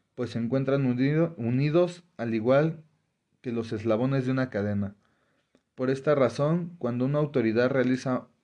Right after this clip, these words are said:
un acto u omisión que afecta alguno de los derechos, este acto lesiona a su vez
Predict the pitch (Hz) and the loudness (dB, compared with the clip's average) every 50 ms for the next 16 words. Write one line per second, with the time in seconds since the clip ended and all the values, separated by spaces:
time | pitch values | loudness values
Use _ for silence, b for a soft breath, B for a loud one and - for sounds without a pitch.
0 | _ _ _ _ _ _ - 143 147 147 143 143 147 147 - - 156 151 - - | _ _ _ _ _ _ -8 -6 -4 -2 0 -2 -2 -4 -2 0 0 0 0 -2
1 | - 120 117 117 113 110 113 113 110 - 131 139 143 139 139 127 113 110 131 120 | -6 -6 -4 -2 -2 0 -2 -2 -2 -2 -2 0 0 0 -2 -4 -6 -6 -8 -10
2 | - - 135 131 123 123 131 131 127 127 123 120 110 104 101 101 101 101 104 107 | -6 -2 0 0 0 0 0 -2 0 0 0 0 0 0 0 -2 -2 0 0 0
3 | 113 127 127 - - 170 190 190 - - _ _ _ _ _ _ _ _ _ _ | 0 0 -2 -2 -2 -2 -2 -2 -6 -14 _ _ _ _ _ _ _ _ _ _
4 | _ _ _ _ - 123 123 - - 143 135 135 135 135 - 139 127 113 101 - | _ _ _ _ -12 -10 -10 -6 0 2 2 2 2 2 2 2 4 4 2 0
5 | 139 135 135 135 131 - 120 110 127 156 170 170 - - | -2 -2 -2 -2 -4 -4 -2 2 2 2 2 0 -4 -16